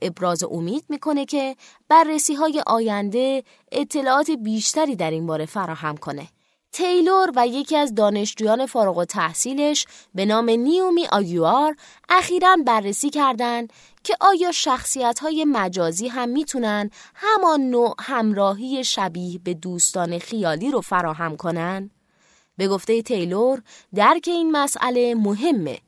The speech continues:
چون کودکان بیش از پیش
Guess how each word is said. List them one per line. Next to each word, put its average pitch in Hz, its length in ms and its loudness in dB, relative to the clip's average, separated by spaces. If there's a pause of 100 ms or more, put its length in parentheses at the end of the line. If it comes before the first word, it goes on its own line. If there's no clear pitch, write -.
(380)
چون 415 280 0
کودکان 285 680 2 (300)
بیش 370 340 -2
از 214 260 0
پیش 185 360 -4